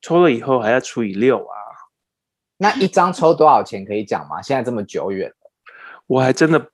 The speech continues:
Speaker 1: 不是很记得耶，我记得可能到零点八吧。比如说一般的艺人可能抽个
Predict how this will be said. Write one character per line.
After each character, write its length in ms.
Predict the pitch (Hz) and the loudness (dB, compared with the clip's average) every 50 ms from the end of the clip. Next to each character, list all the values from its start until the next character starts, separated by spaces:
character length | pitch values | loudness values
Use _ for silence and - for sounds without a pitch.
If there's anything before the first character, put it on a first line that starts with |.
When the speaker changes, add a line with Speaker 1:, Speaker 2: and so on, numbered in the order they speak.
| _ _ - | _ _ -4
Speaker 1:
不 80 | - 123 | -4 -2
是 200 | - - 147 135 | 2 2 2 2
很 200 | 117 104 - _ | 2 -2 -10 _
记 200 | - - 123 113 | -10 -6 -6 -6
得 260 | 104 - - 95 73 65 | -4 -2 0 0 0 0
耶， 260 | 78 73 69 - - | 0 -2 -4 -4 -4
我 220 | 131 127 113 120 | 0 2 2 0
记 240 | 117 - - 208 170 | 0 0 0 0 4
得 100 | 139 131 | 4 2
可 220 | - - - 135 | 2 0 -4 -6
能 220 | 123 113 110 120 131 | -4 -4 -4 -2 0
到 260 | 151 147 131 113 - - _ 127 | 2 2 2 0 -2 -8 _ _
零 260 | 127 113 120 135 143 | -12 -10 -10 -10 -8
点 340 | - 135 107 92 98 95 95 _ | -4 -4 -4 -4 -4 -8 -10 _
八 320 | - 98 95 92 92 90 | -4 -4 -2 -2 -4 -6
吧。 140 | - - 92 - - - - _ _ _ _ _ _ _ _ _ _ _ _ _ _ _ _ _ _ _ _ _ _ _ _ _ | -8 -10 -14 -14 -14 -16 -20 _ _ _ _ _ _ _ _ _ _ _ _ _ _ _ _ _ _ _ _ _ _ _ _ _
比 100 | - 156 | -2 0
如 120 | 160 185 185 | 2 2 2
说 160 | 208 220 220 | 2 2 2
一 120 | 233 226 | 2 0
般 220 | 196 - 208 208 196 | -2 0 0 0 0
的 80 | 180 | 0
艺 220 | 208 226 214 185 147 | 0 0 2 2 2
人 160 | 143 135 127 | 0 0 -2
可 80 | - 117 | -4 -6
能 120 | 120 120 | -6 -6
抽 220 | - - 139 143 | -6 -4 -4 -4
个 260 | 135 143 131 117 - | -2 -2 -4 -4 -6